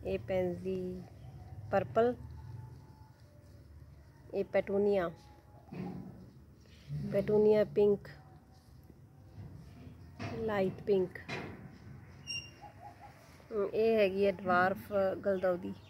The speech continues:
ਛੋਟੀ ਰਹਿੰਦੀ ਹੈ। ਇਹ ਵੀ ਡਵਾਰਫ ਗਲਦੌਦੀ ਹੈ, ਰਸਟ ਸ਼ੇਡ। ਇਹ ਸਾਰੇ ਪਲਾਂਟਸ ਜਿਹੜੇ ਆ ਕੱਚੇ, ਇਹ ਵੀਹ ਵੀਹ ਰੁਪਏ ਦੇ ਦਿੱਤੇ ਆ ਸਾਨੂੰ। ਇਹ ਗਲਦੌਦੀ ਹੈ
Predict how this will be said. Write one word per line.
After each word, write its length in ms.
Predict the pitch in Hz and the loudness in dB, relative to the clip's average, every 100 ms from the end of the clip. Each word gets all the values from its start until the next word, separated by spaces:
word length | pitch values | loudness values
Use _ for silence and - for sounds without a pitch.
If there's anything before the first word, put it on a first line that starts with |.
| - - | -20 -20
ਛੋਟੀ 260 | - 196 208 | -14 -12 -6
ਰਹਿੰਦੀ 340 | 208 214 214 | -4 -2 -2
ਹੈ। 60 | 220 | -2
ਇਹ 160 | 214 214 | -2 -2
ਵੀ 120 | 220 | -4
ਡਵਾਰਫ 440 | 190 180 185 - | 0 2 0 -2
ਗਲਦੌਦੀ 520 | 208 185 175 180 196 | -4 0 -2 -2 -4
ਹੈ, 80 | 208 - - - - - - - - - - - - - - - - - - - - - - - - - 196 | -6 -8 -20 -20 -20 -20 -20 -20 -20 -20 -20 -20 -20 -20 -20 -20 -20 -20 -20 -20 -20 -20 -20 -20 -20 -8 0
ਰਸਟ 380 | 185 196 196 | 4 4 2
ਸ਼ੇਡ। 320 | - 208 190 196 - - - - - - - - - - - - - - - - - - - - - - - 220 196 190 - - - - - | -8 -2 -2 -2 -10 -20 -20 -20 -20 -20 -20 -20 -20 -20 -20 -20 -20 -20 -20 -20 -20 -20 -20 -20 -20 -20 -16 -12 -10 -12 -16 -20 -20 -8 6
ਇਹ 120 | 233 | 6
ਸਾਰੇ 380 | 233 214 220 226 | 8 8 10 8
ਪਲਾਂਟਸ 380 | 226 208 202 - | 8 6 6 4
ਜਿਹੜੇ 300 | 208 208 202 | 6 8 6
ਆ 40 | |
ਕੱਚੇ, 480 | 202 190 - 208 208 - - - - - - - | 4 -4 2 2 2 -2 -20 -20 -20 -20 -20 0
ਇਹ 180 | 214 214 | 6 6
ਵੀਹ 180 | 226 240 | 6 4
ਵੀਹ 120 | 254 | 4
ਰੁਪਏ 260 | 233 202 180 | 6 6 6
ਦੇ 100 | 180 | 2
ਦਿੱਤੇ 300 | 185 - 190 | 0 2 2
ਆ 60 | |
ਸਾਨੂੰ। 300 | 196 202 233 - - - - - - - - - - - - - - - - - - - - - - - 233 | 4 2 2 -2 -16 -16 -18 -18 -18 -18 -20 -20 -20 -20 -20 -20 -20 -20 -20 -20 -20 -20 -20 -20 -20 -2 0
ਇਹ 100 | 214 | 4
ਗਲਦੌਦੀ 560 | 220 208 214 214 233 | 6 6 4 4 6
ਹੈ 240 | 233 226 | 6 4